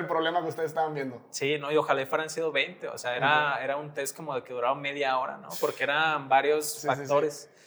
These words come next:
Speaker 2: Entonces era bastante pesado para
Speaker 1: Ajá.
Speaker 2: ellas, eh, pero llegaba un punto en que... Eh, pues, las pacientes se abrían con uno, ¿no? Y,
Speaker 1: Ajá.
Speaker 2: y como sabían que era psicólogo, es como que,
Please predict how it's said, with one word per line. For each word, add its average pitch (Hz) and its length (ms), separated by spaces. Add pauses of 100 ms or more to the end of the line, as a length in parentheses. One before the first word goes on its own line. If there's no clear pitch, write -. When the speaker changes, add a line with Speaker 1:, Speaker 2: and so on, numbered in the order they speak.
(320)
Speaker 2:
Entonces 156 220
era 196 100
bastante 165 360
pesado 160 400
para 147 180
Speaker 1:
Ajá. 143 80
Speaker 2:
ellas, 190 380 (460)
eh, 151 80
pero 151 180
llegaba 151 240
un 185 80
punto 165 360
en 151 140
que... 123 480 (580)
Eh, 120 440
pues, 131 100
las 120 140
pacientes 135 440
se 160 100
abrían 135 280
con 139 180
uno, 135 220
¿no? 127 240
Y, 180 60
Speaker 1:
Ajá. 127 340
Speaker 2:
y 139 80
como 135 260
sabían 135 300
que 165 80
era 170 80
psicólogo, 147 500
es 143 100
como 127 260
que, 123 220